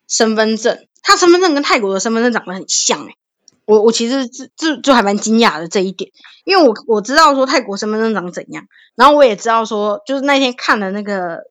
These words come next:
马来西亚身份证，我说：“这不泰国身份证吗？” <laughs> 还，还来对照一下，说：“诶，诶，诶。”但，当然还是有一点不一样，但是他们都有标记那个身份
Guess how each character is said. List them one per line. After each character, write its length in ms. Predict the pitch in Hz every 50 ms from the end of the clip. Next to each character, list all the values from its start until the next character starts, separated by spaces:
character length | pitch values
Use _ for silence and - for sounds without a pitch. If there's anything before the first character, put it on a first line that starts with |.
| _ _
马 140 | 202 185
来 100 | 180 190
西 140 | 190 - 233
亚 100 | 214 190
身 100 | 185 202
份 80 | 208 233
证， 60 | 262
我 40 | 277
说 100 | 349 392 392 - - 719 - - - - _ _ _ _ _ _ _ _
：“这 100 | - 605
不 60 | 523
泰 180 | 539 494 359 294
国 100 | 302 294
身 140 | 285 453
份 120 | 440 480 440
证 140 | 480 494 440
吗？” 60 | 440 440 - - - - - 508 - - 415 - _ _
<laughs> 680 | - - 622 523 - - 466 427 403 - - - - -
还， 160 | - 359 349 - - - - 587 - -
还 80 | 302 294
来 100 | 311 320
对 260 | 320 - 392 339 269
照 260 | - 370 330 285 262
一 40 | 277
下， 140 | 311 339 339
说 80 | 349
：“诶， 80 | 359 -
诶， 520 | 403 480 587 - 339 359 440 - - 311
诶。” 80 | 349 - _ _ _ _
但， 300 | - 339 339 320 - -
当 120 | - 311 302
然 100 | 285 247
还 120 | 202 190
是 120 | 190 254
有 160 | 226 185 170 175
一 20 |
点 160 | 190 196 175
不 220 | - - 185 175 143
一 40 |
样， 140 | 147 151 - _ _ _
但 120 | 311 311
是 80 | 339 311
他 100 | 302 311
们 160 | 277 254 214
都 140 | 233 226 214
有 100 | 180 170
标 240 | - - 180 180
记 200 | 180 - 214 196
那 100 | 180 170
个 120 | 156 - -
身 420 | - - - - 262 240 226 226 233
份 340 | - 247 202 - - 254